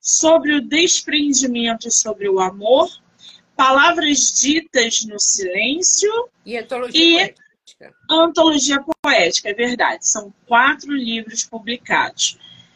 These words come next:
Speaker 1: Se alguém quiser comprar qualquer um deles, como é que faz?
Speaker 2: Entre em contato comigo, né? Pelo, pelo canal, pelo direto aí,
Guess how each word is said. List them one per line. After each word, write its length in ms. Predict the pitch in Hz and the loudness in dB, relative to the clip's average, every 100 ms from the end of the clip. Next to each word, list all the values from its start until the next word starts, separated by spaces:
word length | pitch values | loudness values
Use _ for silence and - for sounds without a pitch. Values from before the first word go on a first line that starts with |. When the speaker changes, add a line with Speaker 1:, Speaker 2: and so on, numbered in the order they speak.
| _ | _
Speaker 1:
Se 160 | _ - | _ 2
alguém 340 | 349 339 392 392 | 4 4 2 4
quiser 380 | 370 320 330 330 | 2 4 2 4
comprar 600 | 330 311 - 294 320 320 | 2 2 -2 2 2 2
qualquer 640 | 311 285 - 302 320 311 | 2 2 0 2 4 2
um 220 | 294 285 | 0 -4
deles, 580 | 233 220 202 349 370 - | -2 2 4 2 0 -2
como 240 | - 311 | 0 0
é 80 | 339 | 0
que 140 | 349 359 | 0 -6
faz? 800 | - 240 - 311 - - - - _ - - _ _ _ _ _ _ _ | -2 0 0 -2 -8 -6 -6 -10 _ -14 -14 _ _ _ _ _ _ _
Speaker 2:
Entre 180 | 247 285 | -20 -18
em 40 | |
contato 420 | 240 202 190 185 | -12 -8 -6 -8
comigo, 420 | - 302 262 277 311 | -12 -14 -14 -14 -14
né? 320 | 285 294 302 - _ 185 180 175 170 | -12 -14 -16 -20 _ -20 -16 -18 -18
Pelo, 340 | 180 185 180 175 | -18 -18 -20 -20
pelo 160 | 185 175 | -18 -16
canal, 360 | 190 180 185 | -14 -14 -14
pelo 180 | 180 185 | -14 -16
direto 480 | 175 208 185 185 - | -12 -10 -10 -12 -12
aí, 380 | 170 196 294 349 | -12 -10 -8 -10